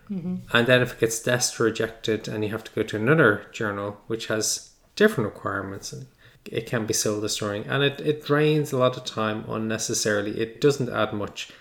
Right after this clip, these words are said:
Speaker 2: Usually there are very little changes between the preprint and the final published version. In between there, yes, it's undergoes peer review. There will be a little bit of change, but fundamentally,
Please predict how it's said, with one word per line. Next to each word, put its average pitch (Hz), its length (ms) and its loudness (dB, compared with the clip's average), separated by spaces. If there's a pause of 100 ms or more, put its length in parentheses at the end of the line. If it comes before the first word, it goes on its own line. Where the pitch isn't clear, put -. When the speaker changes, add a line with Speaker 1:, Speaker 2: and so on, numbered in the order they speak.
(180)
Speaker 2:
Usually 139 420 6
there 107 140 4
are 104 80 4
very 139 220 8
little 131 200 0
changes 107 380 -2
between 104 240 -4
the 98 60 -8
preprint 110 680 -2 (140)
and 107 260 0
the 107 80 -2
final 110 400 -2
published 104 500 -4
version. 104 460 -2 (340)
In 139 200 2
between 120 340 2
there, 104 180 4
yes, 127 380 0
it's 107 480 -4
undergoes 113 400 0
peer 107 240 2
review. 104 440 0 (520)
There 113 100 2
will 110 180 4
be 104 140 2
a 101 40 0
little 113 200 0
bit 104 160 -4
of - 60 -16
change, 101 580 -4 (320)
but - 120 -8
fundamentally, 127 1300 2